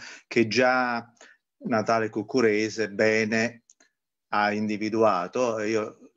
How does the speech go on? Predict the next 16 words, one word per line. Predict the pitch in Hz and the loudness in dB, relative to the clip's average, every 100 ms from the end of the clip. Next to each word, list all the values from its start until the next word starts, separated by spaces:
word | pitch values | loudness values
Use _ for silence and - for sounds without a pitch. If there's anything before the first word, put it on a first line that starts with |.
| _ | _
condivido | - 107 107 117 | -12 -8 -2 -2
la | 107 104 | -2 -4
sua | 110 | -6
analisi. | 101 95 87 90 - 95 _ _ _ _ _ | -6 -8 -10 -14 -16 -18 _ _ _ _ _
La | - 120 | -4 0
prima, | 214 240 196 | 2 4 2
appunto, | 113 143 135 113 104 | 2 2 2 2 2
è | 120 | 2
la | 117 | 2
lotta, | 123 156 175 _ 113 107 - _ _ _ _ _ _ | 2 2 -2 _ -10 -10 -14 _ _ _ _ _ _
credo, | - 113 123 104 - _ _ _ _ _ _ | -2 -2 0 -2 -4 _ _ _ _ _ _
necessaria, | 113 110 110 - 139 117 98 | -4 -4 -6 -2 -2 -2 -6
indispensabile | 101 - 113 110 147 117 95 90 - _ _ _ _ - - | -12 -8 -8 -2 0 -2 -4 -12 -14 _ _ _ _ -20 -12
a | 101 | -8
livello | 95 113 123 | -2 0 0
nazionale | 117 113 - 117 120 110 87 78 - | 0 -2 -6 -4 -2 -2 -6 -14 -20